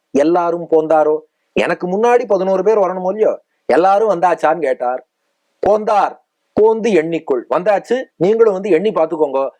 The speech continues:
மதுர கவிகளையும் நம்மாழ்வாரோடய சேர்த்து நாங்க எழுப்பிட்டோம்.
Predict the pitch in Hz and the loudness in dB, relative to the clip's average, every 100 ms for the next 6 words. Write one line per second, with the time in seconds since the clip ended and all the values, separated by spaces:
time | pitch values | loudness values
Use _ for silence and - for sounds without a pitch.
0 | _ 120 156 247 240 202 185 175 196 180 | _ -2 0 2 2 0 -2 -2 0 -2
1 | 156 196 190 175 165 185 180 175 180 175 | -2 -2 -2 -2 -2 -2 -2 -2 -2 -2
2 | 165 143 165 185 170 131 | 0 0 0 -2 -2 -2